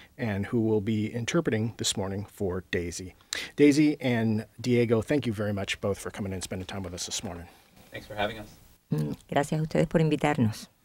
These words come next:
Speaker 1: So let's, uh, begin. If you could briefly tell us about your two organizations, Witness for Peace and the Martin Luther King Junior Center in Havana.
Speaker 2: Well, a Witness for Peace is, um,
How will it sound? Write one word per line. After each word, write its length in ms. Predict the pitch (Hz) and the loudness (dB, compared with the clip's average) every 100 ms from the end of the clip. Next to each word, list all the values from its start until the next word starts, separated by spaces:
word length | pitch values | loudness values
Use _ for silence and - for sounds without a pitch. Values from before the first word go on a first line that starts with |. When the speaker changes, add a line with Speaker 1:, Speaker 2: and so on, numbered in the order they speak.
| _ - - - - | _ -20 -20 -20 -10
Speaker 1:
So 400 | - - 143 135 - _ _ | 0 6 8 8 4 _ _
let's, 680 | 123 123 123 156 - - - | -4 2 4 4 4 4 6
uh, 220 | 180 160 | 8 8
begin. 400 | 131 139 143 135 | 8 6 8 10
If 160 | 139 123 | 8 8
you 100 | 156 | 6
could 200 | 127 104 | 6 6
briefly 680 | 139 143 160 139 131 123 - - - | 4 6 6 8 6 4 -2 -10 -4
tell 240 | - 135 | 4 6
us 260 | 127 - - - | 6 4 0 -2
about 480 | 117 120 117 - | 2 4 4 2
your 180 | 123 113 | 2 2
two 320 | 104 - 139 | 0 2 4
organizations, 840 | 127 120 117 104 110 110 - 107 107 | 4 4 2 2 0 0 0 -2 0
Witness 280 | 120 113 - | -2 -2 -4
for 160 | 120 | -6
Peace 480 | - - 139 131 - - | -6 -4 -2 0 -2 -2
and 480 | 113 104 101 98 | -2 -2 -2 -4
the 160 | 101 101 | -4 -2
Martin 380 | 101 117 113 110 | 0 0 0 -2
Luther 240 | 104 107 | -4 -6
King 320 | - 117 101 | -6 -4 -4
Junior 320 | - 104 98 92 | -4 -4 -4 -4
Center 440 | 104 92 95 85 | -4 -6 -6 -8
in 100 | 98 | -10
Havana. 480 | 90 85 85 80 - - _ _ _ | -10 -12 -12 -14 -20 -20 _ _ _
Speaker 2:
Well, 400 | 131 135 151 127 - | 4 8 8 6 6
a 100 | 117 | 6
Witness 320 | 135 160 139 | 8 6 4
for 160 | - 110 | 2 0
Peace 460 | - 123 120 - | 4 4 4 2
is, 320 | 101 95 92 | 2 2 2
um, 420 | 95 87 87 87 | 2 2 2 -2